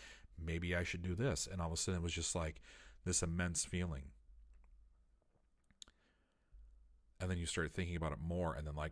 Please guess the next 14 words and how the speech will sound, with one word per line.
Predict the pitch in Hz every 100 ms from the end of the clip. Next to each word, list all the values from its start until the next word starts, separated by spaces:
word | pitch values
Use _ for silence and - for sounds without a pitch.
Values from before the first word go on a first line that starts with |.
| - - -
the, | 80 76 -
the, | 80 -
the | 76
feeling | - 95 90
in | 85
your, | 76
in | 73 90 80
your | 73
core | - - 92 90 78
intensifies. | - 82 - 107 - 95 - 64 55 - - - - - - - - - _ - _ _ _ _ _ _ _ -
And | 90 82
it's | -
like, | 87 76 - - - - - - _ - -
"Okay, | 80 107 110